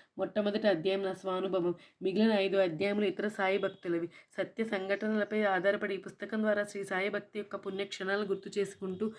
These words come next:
అందరూ శ్రీ సాయి భక్తిలో దృఢత, అఖండ విశ్వాసం కలిగి బాబాగారి ముందు తమ కోరికల నుంచి వారి ద్వారా ఆశీర్వాదం పొందగలరు. శ్రీ సాయి దివ్య పూజ ద్వారా అందరూ సుఖ, శాంతి, సమృద్ధి, విద్యా, బుద్ధి, ఆయుర, ఆరోగ్య, ఐశ్వర్యముల ఆశీర్వాద రూపంలో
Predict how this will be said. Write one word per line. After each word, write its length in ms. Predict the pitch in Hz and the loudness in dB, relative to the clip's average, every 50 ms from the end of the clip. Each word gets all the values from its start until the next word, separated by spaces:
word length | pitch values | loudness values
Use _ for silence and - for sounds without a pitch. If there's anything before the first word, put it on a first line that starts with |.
| - - - - - - | -14 -16 -18 -16 -10 -6
అందరూ 320 | 175 175 185 190 208 220 220 | -2 0 2 4 4 4 4
శ్రీ 180 | 220 214 208 | 2 0 0
సాయి 260 | 202 - 190 185 190 | 0 0 0 2 2
భక్తిలో 380 | 196 196 202 - - 208 208 208 | 2 2 0 -2 -2 -2 0 0
దృఢత, 300 | 175 180 185 196 196 220 | 0 2 0 0 2 4
అఖండ 360 | 214 202 196 - 196 190 196 | 2 2 2 2 0 2 2
విశ్వాసం 500 | 196 190 190 - 202 202 202 208 - 214 | 2 2 0 0 0 0 0 0 -4 -4
కలిగి 280 | 196 202 180 175 185 208 | -2 0 0 0 0 0
బాబాగారి 480 | 180 185 180 170 196 196 190 214 208 | 2 2 2 4 4 4 4 4 2
ముందు 200 | 202 202 196 196 | 2 2 2 2
తమ 200 | 196 202 196 185 | 0 0 -2 -2
కోరికల 420 | 180 - 196 190 196 202 202 214 208 | -2 -2 0 0 2 2 2 0 0
నుంచి 260 | 190 185 185 - 165 | 0 -2 -2 -2 0
వారి 280 | 180 180 175 180 175 165 | 2 2 2 2 2 2
ద్వారా 260 | 190 196 202 202 190 | 2 4 4 4 4
ఆశీర్వాదం 520 | 180 185 - 208 180 196 190 180 202 196 | 2 2 0 0 2 2 2 2 0 -2
పొందగలరు. 520 | 196 196 175 175 170 165 160 160 160 170 165 - - - - - - - - | -2 -2 0 0 2 2 2 0 0 -2 -4 -6 -12 -14 -14 -16 -18 -10 -6
శ్రీ 160 | 208 202 196 | -4 -4 0
సాయి 200 | - 214 214 220 | 2 4 4 4
దివ్య 220 | 214 233 208 226 | 2 2 0 0
పూజ 220 | 226 226 226 214 214 | 0 0 -2 -2 0
ద్వారా 280 | 208 202 196 202 202 | 2 4 4 4 4
అందరూ 220 | 196 180 180 196 208 | 4 4 2 0 0
సుఖ, 220 | 208 202 190 226 | -2 -4 -4 -4
శాంతి, 340 | 214 - 196 190 190 196 208 | -2 0 0 0 0 -4 -6
సమృద్ధి, 460 | - 202 185 190 196 208 180 190 214 | -4 -4 -4 0 0 0 0 2 0
విద్యా, 340 | 185 180 160 156 190 196 196 | 0 0 0 2 4 4 4
బుద్ధి, 260 | 196 196 185 170 202 | 4 2 2 4 2
ఆయుర, 240 | 190 185 190 196 196 | 2 4 4 4 2
ఆరోగ్య, 380 | 185 185 190 190 185 196 185 | 2 2 2 0 0 0 -2
ఐశ్వర్యముల 500 | 185 180 - - 214 202 208 214 208 202 | -2 -2 -2 -4 -2 0 0 0 2 2
ఆశీర్వాద 520 | 180 175 180 175 - 214 202 208 208 196 196 | 2 2 0 -2 -4 -4 -2 0 0 2 2
రూపంలో 420 | 190 180 185 185 180 180 196 214 | 0 0 0 -2 -2 -2 -2 -2